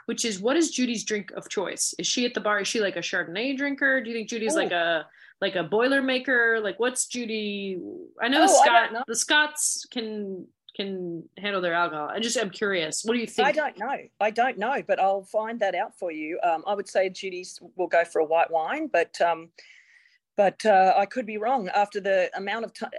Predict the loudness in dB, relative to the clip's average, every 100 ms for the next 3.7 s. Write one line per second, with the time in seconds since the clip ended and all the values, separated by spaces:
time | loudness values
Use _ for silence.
0 | 2 2 2 -4 -10 -4 -4 -4 -10 -2
1 | 4 4 4 0 -4 -6 0 4 4 2
2 | -4 -8 -8 -6 -4 -2 -2 -4 -2 -2
3 | 2 2 2 -2 0 2 0